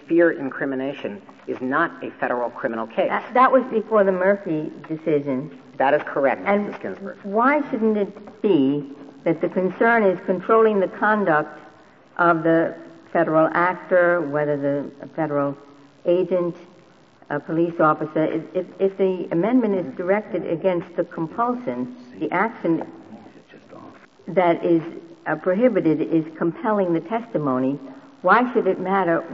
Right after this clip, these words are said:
Speaker 2: where the criminal case is instead of who is doing the compelling?
Speaker 1: Well, Justice Ginsburg, it always has mattered where the criminal case is. And once this court held in Malloy versus Hogan that the Fifth Amendment applied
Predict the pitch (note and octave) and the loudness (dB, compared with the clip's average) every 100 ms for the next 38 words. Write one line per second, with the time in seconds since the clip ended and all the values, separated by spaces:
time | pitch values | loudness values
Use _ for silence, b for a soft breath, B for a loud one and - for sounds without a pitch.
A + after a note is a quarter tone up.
0 | D#3 F3 A3 G#3+ F3+ - G#3 D#3+ D3 - | -2 2 4 4 2 -2 0 0 -2 0
1 | C#3+ C3+ C3+ D3 - D3+ - G3 F#3+ D3+ | -2 0 -2 -4 -4 -6 0 2 4 4
2 | D3 D#3 - - - - - - - A3+ | 0 -2 -10 -20 -20 -20 -20 -20 -2 2
3 | G#3 G3 G3 F3+ E3+ D#3+ E3+ F#3+ G3 D3 | 6 6 4 4 2 4 2 2 0 -2
4 | - - - B B B F3+ E3 - E3+ | -4 -14 -20 B B B 4 4 4 2
5 | - D#3+ G3+ E3+ C#3 A#2 - C#3 - F3+ | 2 0 0 2 2 0 -4 -4 4 6
6 | E3+ C3 A2 - G3 F3+ E3+ A#2+ A#2 A2 | 6 2 -2 -8 -4 -2 -2 -4 -4 -4
7 | G2 F#2 F2 - A2 A2 G#2 - B2 G#2+ | -4 -6 -8 -8 -4 -4 -4 -6 -4 -6
8 | F#2+ - G2+ - G2 F2+ F2+ B B B | -6 -6 -6 -6 -8 -8 -14 B B B
9 | C3 B2 D3 G3 - D3+ C#3+ - D3+ B2+ | -10 -2 0 0 -2 -6 -6 -4 0 0
10 | B2 - F3+ E3 C#3 A#2 - C3+ A#2 A2+ | -2 -4 -2 2 0 -2 -4 -4 -4 -8
11 | B B - A#2 C3 D3 C#3 B2+ - A#2 | B B -10 -2 4 6 4 2 -2 -8
12 | - G3 F3 A2+ F2+ A#2 A#2 - E3+ D3+ | 0 2 2 0 -4 -8 -10 -2 0 0
13 | C3 B2 A#2 G#2+ - B2+ A#2 | -4 -6 -8 -10 -4 -4 -4